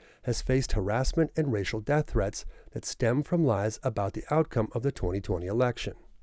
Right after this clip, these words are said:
Many administrators in Texas and across the country have resigned. Garcia, however, stood out for taking a different approach to deal with some boisterous voter fraud activists. Instead of dismissing them,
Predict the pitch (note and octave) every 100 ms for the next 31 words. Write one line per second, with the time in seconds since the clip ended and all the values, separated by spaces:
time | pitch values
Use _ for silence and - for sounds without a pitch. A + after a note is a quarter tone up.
0 | - - - - - B2+ D#3+ D3+ C#3 B2+
1 | - B2+ A2+ G2 F#2+ C#3 C#3 - G2+ -
2 | A2+ G2+ - C#3+ E3 - - F#2 E2+ G#2+
3 | G#2+ G2+ F#2 F#2+ A#2+ A#2+ F2+ - - -
4 | _ _ - - - G#2 - - F3+ B2
5 | F#2+ F2 E2+ - - - C#3+ E3 B2 A2
6 | - - - A#2+ A2 A2 G#2 E3 E3 A#2+
7 | F#2 F#2 F2 - - - G#2+ G2+ F#2+ A2
8 | - C3 G2 F2+ - A2 G#2+ - D3+ C3+
9 | - F#2 F2 E2+ F#2+ E2+ - - - -
10 | _ - - B2 - D#3+ E3+ A#2+ - D#3+
11 | E3 - F#2+ E2 F2+